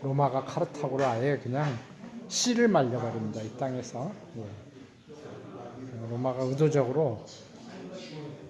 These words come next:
적국을 로마가 그렇게 대하지는 않는데 카르타고의 경우는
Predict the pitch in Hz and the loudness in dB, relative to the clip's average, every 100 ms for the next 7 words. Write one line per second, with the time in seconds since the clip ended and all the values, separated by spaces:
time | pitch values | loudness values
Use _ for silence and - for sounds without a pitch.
0 | - 143 139 117 156 165 170 175 156 151 | -16 -10 -8 0 0 2 2 2 4 6
1 | 165 165 - 151 156 180 170 170 160 165 | 6 6 4 4 6 8 10 8 8 2
2 | 165 117 120 120 151 110 - 202 208 - | 2 2 0 2 2 2 2 2 2 6
3 | 190 170 175 165 160 156 185 185 135 127 | 6 6 4 4 6 6 4 4 0 0
4 | 135 156 117 - | 0 -2 -2 -6